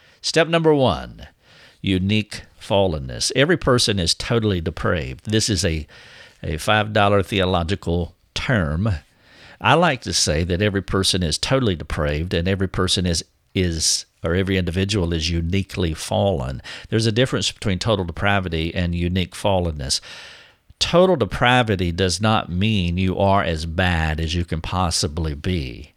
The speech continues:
That's not what total depravity means. What it, what it says is you are corrupt through and through.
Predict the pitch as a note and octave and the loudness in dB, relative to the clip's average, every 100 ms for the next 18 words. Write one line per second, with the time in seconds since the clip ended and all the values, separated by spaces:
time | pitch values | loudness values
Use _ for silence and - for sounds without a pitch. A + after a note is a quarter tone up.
0 | _ - - - A2+ - B2 G#2+ G2+ - | _ -20 -10 0 0 2 0 2 0 -2
1 | - G#2+ G2 E2+ E2 - F#2+ F2 E2 D#2+ | 0 0 0 -2 -4 -2 -2 -2 -2 -4
2 | D#2+ F2 F#2 G2 D#2 D2 G#2 A#2 F#2 - | -6 -4 -2 -2 -2 -4 0 2 0 -4
3 | B2 A2 C3 G#2+ - - - D#3 E3 F2+ | -2 2 2 0 0 2 2 4 4 4
4 | C2 C#2 F2 F#2 F2 F2 E2 - - - | 0 -4 -4 -2 -2 0 -2 -4 -12 -20
5 | - - A2+ G#2 G2+ - G#2 A2 - - | -10 0 4 4 2 2 4 4 2 0
6 | G#2 G2 F2 E2 - A2 D#2+ B1+ | 2 2 2 -2 -2 0 -2 -6